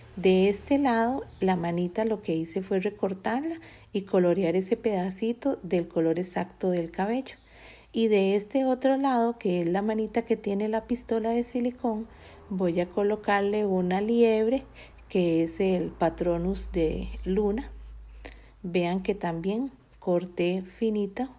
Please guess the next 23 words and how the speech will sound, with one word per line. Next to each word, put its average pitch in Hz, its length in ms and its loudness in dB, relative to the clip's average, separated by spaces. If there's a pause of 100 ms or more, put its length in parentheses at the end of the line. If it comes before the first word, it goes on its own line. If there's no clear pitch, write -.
delgadito, 175 760 0
bien 175 220 0
en 185 180 0
el 185 160 -2
borde 170 440 0
de 190 220 0
la 202 200 -2
manga 208 440 -6 (600)
para 180 300 2
poder 165 300 2
introducir 165 680 -2
ahí 156 180 -2
la 151 160 -4
liebre. 190 440 -6 (1080)
Ahí 160 280 -4
la 156 140 -2
ponemos 226 560 -2 (300)
y 180 140 0
ajustamos 165 720 -4 (520)
de 185 140 2
modo 160 360 -2
que 170 120 -4
tapemos 151 800 -8